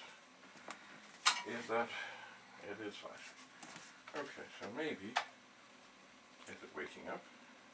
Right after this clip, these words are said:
Or is it sleeping? I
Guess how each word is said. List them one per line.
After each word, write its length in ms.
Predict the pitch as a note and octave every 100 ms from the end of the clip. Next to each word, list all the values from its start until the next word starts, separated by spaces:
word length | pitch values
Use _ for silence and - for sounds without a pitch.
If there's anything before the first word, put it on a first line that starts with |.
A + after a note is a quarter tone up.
| - - - - - - - - -
Or 100 | -
is 200 | - -
it 100 | G#2 -
sleeping? 440 | - - - - - - - - - - - - - - - - - -
I 60 | -